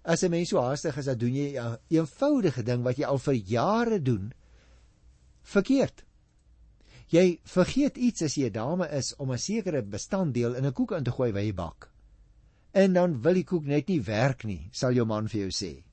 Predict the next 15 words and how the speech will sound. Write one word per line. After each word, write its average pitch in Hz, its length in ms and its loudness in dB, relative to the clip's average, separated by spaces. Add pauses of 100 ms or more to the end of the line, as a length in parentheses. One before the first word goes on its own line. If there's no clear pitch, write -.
(120)
Iets 262 320 4
is 110 200 -6
fout, 208 460 4
maar 135 200 -2
hy 156 60 0
weet 180 120 0
nie 190 80 -2
presies 131 400 -4
waar 127 360 -2
nie, 117 180 -6 (360)
en 175 240 4
dit 147 200 2
is 147 200 -4
omdat 196 360 -2
jy 98 340 -6